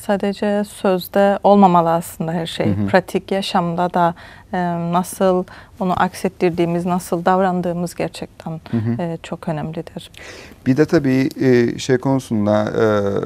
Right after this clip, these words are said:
Speaker 2: de-, değinmekte fayda var. Yani, e,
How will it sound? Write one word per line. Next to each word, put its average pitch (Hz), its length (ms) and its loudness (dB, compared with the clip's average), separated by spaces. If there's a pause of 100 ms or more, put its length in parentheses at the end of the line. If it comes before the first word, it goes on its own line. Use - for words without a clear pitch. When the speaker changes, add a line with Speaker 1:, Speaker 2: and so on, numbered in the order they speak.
(460)
Speaker 2:
de-, - 500 -12
değinmekte 113 420 2
fayda 110 300 4
var. 95 120 4
Yani, 101 440 0 (220)
e, 95 60 -4